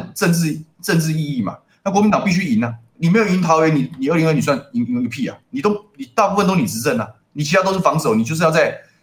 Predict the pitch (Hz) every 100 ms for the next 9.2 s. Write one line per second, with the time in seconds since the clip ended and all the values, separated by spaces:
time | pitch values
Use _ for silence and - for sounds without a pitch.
0 | _ - 180 131 139 - - - 185 185
1 | 175 127 143 131 - 165 175 156 143 147
2 | 147 143 113 120 104 120 120 104 95 85
3 | _ _ _ _ _ - 170 196 185 151
4 | 127 139 147 208 277 196 214 196 165 151
5 | 135 127 127 202 160 - 156 117 - -
6 | _ _ _ - 214 214 214 226 269 208
7 | 208 160 170 123 - 190 143 147 139 101
8 | - _ _ _ _ _ _ _ _ 269
9 | 196